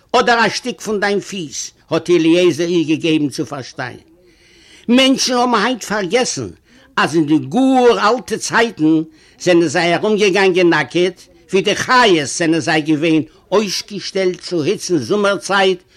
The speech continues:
און צו פרעס ווינטערצייט, און זיי זענען נישט אומגעקומען.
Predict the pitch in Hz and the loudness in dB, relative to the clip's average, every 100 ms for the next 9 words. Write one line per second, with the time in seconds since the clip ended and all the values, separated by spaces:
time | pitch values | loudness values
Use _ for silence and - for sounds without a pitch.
0 | _ - _ 208 196 202 175 - 190 - | _ -20 _ -2 -2 -2 -4 -2 -4 -2
1 | 139 190 214 214 185 - 190 190 180 _ | -4 -2 -2 -6 -8 -4 0 0 -2 _
2 | _ _ _ 233 202 233 220 254 247 262 | _ _ _ -2 0 2 2 0 0 -2
3 | 240 - 302 277 262 - 220 180 | -4 -2 0 0 -2 -4 -4 -4